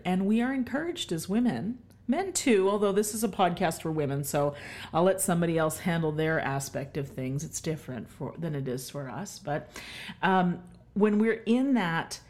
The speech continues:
we're in that controllable state. Now, what does that mean? If you see that that is you, first of all, all of this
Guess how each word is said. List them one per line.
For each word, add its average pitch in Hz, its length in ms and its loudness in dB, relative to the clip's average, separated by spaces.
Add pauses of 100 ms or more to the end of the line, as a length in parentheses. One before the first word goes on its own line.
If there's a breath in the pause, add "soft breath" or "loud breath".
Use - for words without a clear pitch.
(140 soft breath)
we're 180 200 2
in 190 280 2
that 156 280 0
controllable 147 680 -2
state. - 480 -8
Now, 180 300 2 (400 loud breath)
what 196 120 6
does 208 120 2
that 165 220 2
mean? 139 280 -2
If 180 120 0
you 240 100 4
see 330 300 2
that 381 220 -2
that 233 200 4
is 208 180 0
you, 117 340 -2 (240)
first 208 420 0
of 165 120 -2
all, 104 300 -6 (340 loud breath)
all 262 200 2
of 269 120 -4
this 180 460 -2